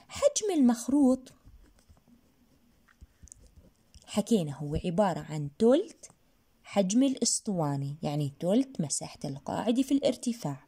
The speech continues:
والقاعدة دائرة يعني تلت باي نون قاف تربيع في الارتفاع اللي هو عين،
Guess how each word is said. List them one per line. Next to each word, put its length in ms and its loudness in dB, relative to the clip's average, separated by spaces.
والقاعدة 720 0
دائرة 560 2
يعني 420 -4
تلت 260 2
باي 360 0
نون 260 -4
قاف 260 0
تربيع 580 2
في 140 -4
الارتفاع 920 0
اللي 220 -2
هو 220 -8
عين، 300 -6